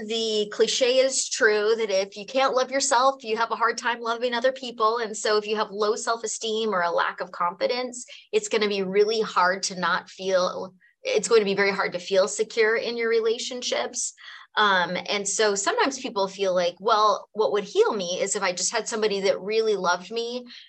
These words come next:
and then that would resolve my insecurities and we'd all live happily ever after." Um, when in fact,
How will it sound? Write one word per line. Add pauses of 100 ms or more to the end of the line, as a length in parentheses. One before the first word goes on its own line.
and
then
that
would
resolve
my
insecurities
and
we'd
all
live
happily
ever
after." (440)
Um,
when
in
fact,